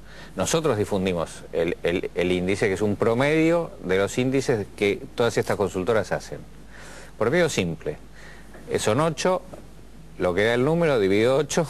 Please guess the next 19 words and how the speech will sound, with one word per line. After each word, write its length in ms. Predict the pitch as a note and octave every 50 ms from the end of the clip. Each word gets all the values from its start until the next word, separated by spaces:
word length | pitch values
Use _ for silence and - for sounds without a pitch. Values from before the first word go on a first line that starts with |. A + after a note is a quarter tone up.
| - - -
<laughs> 160 | - - -
tanto, 480 | - C3 C#3+ D#3+ D3+ - - D#3 D3+ - - - - - F2+
va, 120 | D#2 - - - -
va". 140 | D#2+ D2+ - - - - - - - - - - - - - - - - - -
Este, 920 | A#2+ G2+ F2+ - - - - A2+ G#2+ G#2 G2+ G2 G2 F#2 F2+ F2 - - - -
ahora, 260 | - G2+ A#2 A#2+ A#2+ G2+
Moreno 340 | F#2 G2 G#2+ A#2+ C3+ C#3
puede 140 | A2 A#2 A2
ser 240 | - - B2+ C#3 - - - - - - - - - - - - - -
que 100 | - G2
los 120 | F#2 F#2
meta 240 | G#2+ C3 B2 A#2+ G#2
presos 320 | F2+ B2+ D#3+ D#3 - D3+
por 180 | - - G#2+ F2+
hablar 180 | F#2 F#2+ A2+ A2+
con 120 | A2+ G#2+
los 80 | F#2+ F#2
diputados, 540 | F2+ D#2 F#2 G2 - G3 G#3 F3+ A#2 F2 E2
digamos, 560 | D#2+ D#2 C#2+ - - C2 - - - -